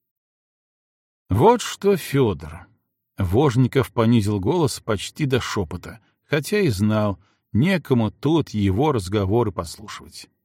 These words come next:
окромя верной супруги, но то другое дело. «Поедешь в Хлынов к атаманам.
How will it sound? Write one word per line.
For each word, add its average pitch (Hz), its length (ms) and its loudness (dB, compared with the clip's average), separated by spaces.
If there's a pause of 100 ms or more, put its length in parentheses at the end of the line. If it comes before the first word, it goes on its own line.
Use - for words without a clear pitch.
(140)
окромя 175 840 -2
верной 175 540 2
супруги, 117 720 0 (340)
но 208 220 -2
то 180 260 0
другое 110 460 0
дело. 82 360 -14 (1120)
«Поедешь 139 680 0
в - 100 -10
Хлынов 98 680 -2 (160)
к - 80 -6
атаманам. 90 580 -2